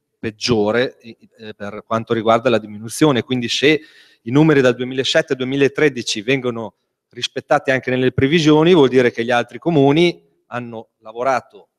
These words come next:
meglio prima e forse lavoreranno meglio dopo, perché se andiamo a vedere quelli che non sono previsioni, Bondeno è riuscito a scendere del ventisei per cento, Mirabello del nove e mezzo, Poggio Renatico del dodici e mezzo, Sant'Agostino del ventisei e sei, Vigarano Mainarda del diciotto e due.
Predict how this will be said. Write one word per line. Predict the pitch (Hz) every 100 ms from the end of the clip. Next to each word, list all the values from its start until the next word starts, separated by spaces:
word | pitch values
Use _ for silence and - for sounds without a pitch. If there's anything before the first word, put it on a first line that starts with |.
| _ _ _ _ _
meglio | 113 135 113 110
prima | 165 143 123 147 170 - -
e | 127
forse | - 120 -
lavoreranno | 147 123 113 120 120 113
meglio | 120 110
dopo, | 127 165 123 107
perché | 101 - 123 107
se | - 110
andiamo | 113 113
a |
vedere | 117 127 -
quelli | 139 120 113 104 _ _
che | 110
non | 113
sono | - 147 131
previsioni, | 117 120 151 135 135 120 131 156 _ _ _ _
Bondeno | 110 120 120 139 131
è |
riuscito | 120 - 120 110
a |
scendere | - 117 113
del | 107
ventisei | 110 110 113 - 107
per | - 127
cento, | - 160 156 151
Mirabello | 120 110 104 107 107
del | 104
nove | 107 107
e | 131
mezzo, | 143 135 135 160 _ _ _ _
Poggio | - 135 120
Renatico | 117 120 123 - 113
del | 110
dodici | 107 113 117 -
e |
mezzo, | 139 143 139 143
Sant'Agostino | - 117 113 110 107 - 123
del | 104 104
ventisei | 117 113 117 127 139
e |
sei, | - 143 151
Vigarano | 131 113 117 120
Mainarda | 117 123 127 120 127
del | 113
diciotto | 107 104 113 104 107
e |
due. | 101 95